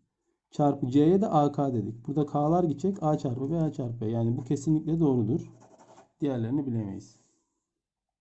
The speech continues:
Beş üzeri x'in karesi var burada. Dikkat ederseniz. Burada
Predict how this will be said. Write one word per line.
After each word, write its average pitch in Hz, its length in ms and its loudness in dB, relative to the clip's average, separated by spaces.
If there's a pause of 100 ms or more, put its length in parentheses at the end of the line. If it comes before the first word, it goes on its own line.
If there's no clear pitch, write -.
(2250)
Beş 233 280 6
üzeri 247 260 2
x'in 247 440 2
karesi 226 420 2
var 98 200 -2
burada. 98 320 -8 (640)
Dikkat 117 320 -8
ederseniz. 107 680 -8 (380)
Burada 214 520 0